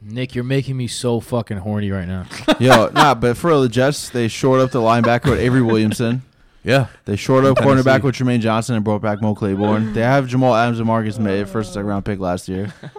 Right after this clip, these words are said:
Speaker 3: <laughs>
Speaker 2: There's not really much weakness on defense, and then offense. If Robbie Anderson could stay on the field and out of trouble off the field, you're looking at a possible number one for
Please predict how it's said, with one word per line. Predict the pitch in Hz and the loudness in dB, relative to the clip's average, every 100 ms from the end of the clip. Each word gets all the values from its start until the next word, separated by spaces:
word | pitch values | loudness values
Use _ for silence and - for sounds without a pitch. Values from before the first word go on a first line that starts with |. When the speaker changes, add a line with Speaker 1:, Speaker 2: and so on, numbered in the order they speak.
| - _ | -20 _
Speaker 3:
<laughs> | - _ - - - | -20 _ -20 -20 -4
Speaker 2:
There's | 107 113 | -2 0
not | 135 | 2
really | 135 131 | 2 2
much | 127 117 | 2 0
weakness | 120 110 101 | -2 -2 -4
on | 107 95 | -4 -4
defense, | 113 113 123 131 - | -4 -4 -2 -4 -2
and | 98 | -2
then | 104 | -2
offense. | 69 113 127 135 131 - _ _ _ _ | 0 -2 0 -2 -4 -8 _ _ _ _
If | 104 101 | -8 0
Robbie | 113 127 117 | 2 2 2
Anderson | 127 120 117 | 0 -2 -6
could | 117 | -8
stay | - 123 | -6 -4
on | 123 | -2
the | 117 | -4
field | - 135 135 | -4 -2 -2
and | 113 | -2
out | 113 | -4
of | 107 | -6
trouble | - 127 110 | -4 -4 -2
off | 120 143 | -4 -4
the | 101 | -8
field, | 98 107 113 127 _ _ _ _ _ _ | -10 -8 -8 -10 _ _ _ _ _ _
you're | 113 127 | -4 -2
looking | 127 127 | -2 -2
at | 110 104 | 0 0
a | |
possible | 104 113 113 120 | 0 -2 -2 -4
number | 117 113 | -4 -2
one | 107 104 110 | -2 -2 -4
for | - 101 92 90 | -6 -6 -4 -6